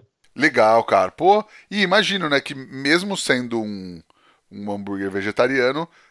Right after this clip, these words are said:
mas tem essa, esse peso do prêmio, né, cara? A galera gosta de, de provar e ver o que que, pô, mas ganhou por quê? Acho que a galera gosta de ir atrás, né?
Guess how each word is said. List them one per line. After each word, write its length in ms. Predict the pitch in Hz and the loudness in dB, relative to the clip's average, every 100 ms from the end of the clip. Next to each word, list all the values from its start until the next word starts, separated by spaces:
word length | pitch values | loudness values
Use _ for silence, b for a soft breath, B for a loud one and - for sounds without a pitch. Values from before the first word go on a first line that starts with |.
| _ | _
mas 260 | - 135 - | -2 -2 2
tem 240 | 147 147 | 0 0
essa, 560 | 165 - 190 175 139 110 | -2 0 2 2 2 0
esse 320 | 113 - 160 | -2 -6 -6
peso 320 | - 143 143 | -4 -4 -4
do 100 | 143 | -6
prêmio, 440 | 131 139 123 127 104 | -2 2 2 2 -2
né, 100 | 107 | -4
cara? 260 | - 90 | -2 -4
A 40 | 82 | -4
galera 280 | 87 92 113 | -6 -4 -2
gosta 380 | 127 131 - | 2 0 0
de, 300 | 113 104 98 - b b b | -6 -6 -10 -12 b b b
de 180 | - 131 | -4 -4
provar 600 | - 123 107 104 117 120 | 2 2 6 6 6 4
e 60 | |
ver 240 | 104 95 117 | 0 0 0
o 60 | |
que 160 | 117 117 | 0 -8
que, 280 | - 113 98 b b | -10 -10 -10 b b
pô, 220 | - 160 143 | 0 2 2
mas 180 | 127 | 0
ganhou 260 | 117 120 131 | 0 0 0
por 180 | - 120 | -2 -10
quê? 300 | - 104 110 | -6 -2 -2
Acho 120 | 95 | -2
que 60 | 107 | -4
a 40 | |
galera 220 | 104 117 | -2 -2
gosta 300 | 135 135 - | 0 0 0
de 200 | 110 95 | -8 -6
ir 40 | 101 | -6
atrás, 460 | 90 92 85 80 | -6 -6 -6 -8
né? 160 | 87 85 | -14 -18